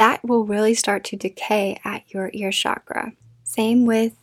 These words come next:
being told that from a, a partner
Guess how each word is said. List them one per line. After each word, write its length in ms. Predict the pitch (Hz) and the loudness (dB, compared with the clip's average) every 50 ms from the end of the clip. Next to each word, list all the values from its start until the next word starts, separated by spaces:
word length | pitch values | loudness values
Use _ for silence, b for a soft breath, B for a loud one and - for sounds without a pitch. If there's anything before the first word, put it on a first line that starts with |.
| _ _ _ _ _ _ _ | _ _ _ _ _ _ _
being 220 | - 220 220 220 226 | 0 2 2 2 0
told 460 | - - - - 220 226 226 226 - | -2 -4 0 2 4 4 2 2 2
that 360 | 214 220 226 226 226 - - _ _ _ | 2 2 2 2 0 -2 -4 _ _ _
from 300 | - - - 226 226 226 | -10 0 2 2 4 4
a, 120 | 214 - - - | 2 0 -2 -8
a 60 | - | -12
partner 580 | - - - 220 571 359 220 - - 233 233 | -6 0 2 2 2 2 0 -2 -4 -6 -8